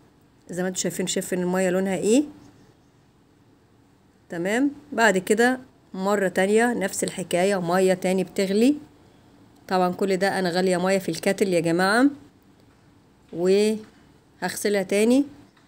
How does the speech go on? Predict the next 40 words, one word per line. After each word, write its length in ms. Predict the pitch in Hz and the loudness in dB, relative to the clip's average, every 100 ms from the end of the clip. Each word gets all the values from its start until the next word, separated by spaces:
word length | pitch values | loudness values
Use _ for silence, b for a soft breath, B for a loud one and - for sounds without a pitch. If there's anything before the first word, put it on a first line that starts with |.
| _ _ _ | _ _ _
آه، 160 | - 175 | -12 -10
طب 240 | 185 233 | 2 6
يا 180 | 226 214 | 6 6
نصر، 200 | 220 - | 4 2
انت 160 | 214 220 | 0 0
بتعرفي 360 | 202 196 208 | 0 0 0
منين 200 | 185 196 | -2 0
انها 280 | 190 185 202 | 0 0 0
استوت؟ 440 | 196 - 233 285 294 | -2 0 0 0 -2
خلال 420 | - 226 240 247 | 2 4 6 4
ساعة 420 | - 233 247 247 | 4 2 2 2
بتكون 380 | 202 - 220 214 | -2 -6 -6 -4
استوت. 360 | 202 214 214 | -2 -2 -2
اول 220 | 214 226 208 | 0 0 0
ما 80 | |
تيجي 220 | 196 214 214 | -2 -2 -4
تحطي، 380 | - 233 - | -6 -10 -8
تبتدي 340 | 196 185 220 202 | -8 -6 -6 -8
تحطي 320 | - 240 226 | -6 -2 -2
الشوكة 380 | 202 - 240 214 | -2 -2 -2 -2
فيها 200 | - 214 | 0 0
وتخش 360 | 208 240 - | 0 -4 -4
بسهولة، 540 | - - 240 262 285 320 B B B B - | -6 -4 2 4 4 2 B B B B -10
تعرفي. 520 | 202 196 214 214 214 | -4 -2 0 2 2
هي 60 | 208 | 2
بصراحة 480 | 202 208 208 226 233 | 0 0 0 2 0
معايا 420 | 202 190 226 226 | 2 2 4 2
ما 80 | 214 | 0
شاء 240 | - 175 | -2 -2
الله، 300 | 175 202 240 254 B B B B B B - - | 0 2 0 -2 B B B B B B -20 -10
آه، 320 | 175 180 180 | -6 -2 -2
ساعة 360 | 185 233 220 196 | 2 4 4 4
الا 120 | 180 | 2
عشر 260 | 196 - 175 | 2 0 -2
دقايق 380 | 165 165 233 | -2 2 0
كانت 160 | 233 165 | 0 -6
استوت، 520 | 180 - 208 220 220 | -6 -2 2 2 2
واستوت 580 | 165 165 - 202 190 190 | -4 -4 0 2 2 0
قوي 220 | 196 165 | -2 -2
كمان. 360 | 156 139 131 | -2 -6 -6